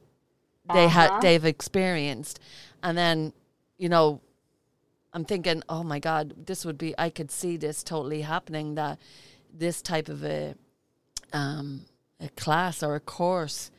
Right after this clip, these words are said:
Speaker 1: that would be brought into a department where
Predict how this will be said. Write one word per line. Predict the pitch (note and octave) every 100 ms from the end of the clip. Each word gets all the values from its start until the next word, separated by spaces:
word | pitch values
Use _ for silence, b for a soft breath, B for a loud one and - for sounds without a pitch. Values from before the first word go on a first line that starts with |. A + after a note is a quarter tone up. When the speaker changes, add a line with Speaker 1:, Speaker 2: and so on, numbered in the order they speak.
| b b -
Speaker 1:
that | D#3
would | D3
be | D#3
brought | C#3 E3 E3+ D#3
into | D3 D3
a | D3
department | D3+ - E3 E3+ D3 D3 D3
where | D3+ D#3 D3+